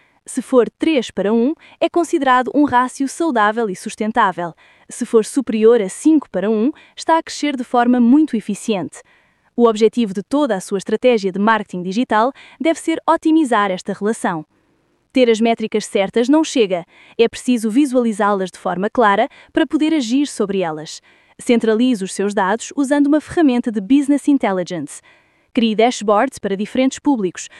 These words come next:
como um dashboard estratégico para a direção e um dashboard tático para a equipa de marketing. Estabeleça uma cadência de análise diária ou semanal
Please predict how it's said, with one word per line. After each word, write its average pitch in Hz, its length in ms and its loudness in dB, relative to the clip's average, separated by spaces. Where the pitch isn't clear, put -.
como 285 220 4
um 294 80 4
dashboard 277 560 0
estratégico 240 640 0
para 185 160 -4
a 170 60 -4
direção 226 520 -2
e 285 100 2
um 311 80 4
dashboard 254 600 0
tático 269 420 -2
para 220 160 -2
a 214 40 -2
equipa 240 300 -2
de 202 80 -2
marketing. 175 500 -4
Estabeleça 226 600 0
uma 196 140 -4
cadência 220 540 0
de 196 100 -4
análise 220 460 -2
diária 208 500 0
ou 170 100 -6
semanal 226 520 -2